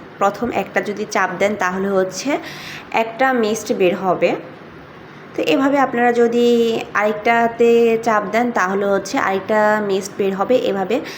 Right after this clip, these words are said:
পাঁচটা থেকে মিস্ট বের হবে। তো আপনারা আপনাদের প্রয়োজন মতোই হচ্ছে এটা ইউজ করবেন। এটা হচ্ছে আপনাদের ব্যবহারের উপর ডিপেন্ড করে, এটা কয় ঘন্টা ইউজ করা যাবে, কয় ঘন্টা পানি থাকবে।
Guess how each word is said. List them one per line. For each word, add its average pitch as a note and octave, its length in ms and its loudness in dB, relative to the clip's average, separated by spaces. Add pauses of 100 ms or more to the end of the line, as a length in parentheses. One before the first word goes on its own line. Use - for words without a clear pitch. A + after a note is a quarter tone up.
(200)
পাঁচটা C#4+ 360 2
থেকে C4 520 2
মিস্ট A3 500 -2
বের F#3 220 2
হবে। F#3+ 360 0 (480)
তো A3 60 0
আপনারা G#3 260 0
আপনাদের G3+ 360 -2
প্রয়োজন F#3+ 440 4
মতোই F#3 380 2
হচ্ছে G#3+ 760 -2 (440)
এটা G3+ 140 -4
ইউজ F#3 360 0
করবেন। F3+ 480 2 (1400)
এটা C#4+ 160 0
হচ্ছে D4+ 200 0
আপনাদের C#4 300 0
ব্যবহারের A3+ 440 4
উপর A3+ 200 2
ডিপেন্ড G3 480 -4
করে, G3+ 160 4
এটা F3+ 120 2
কয় G3 260 2
ঘন্টা G3 580 0 (100)
ইউজ F#3 160 2 (100)
করা F#3 180 4
যাবে, F3+ 380 0
কয় F3 180 2
ঘন্টা F3+ 380 -2
পানি E3 280 2
থাকবে। E3 500 -4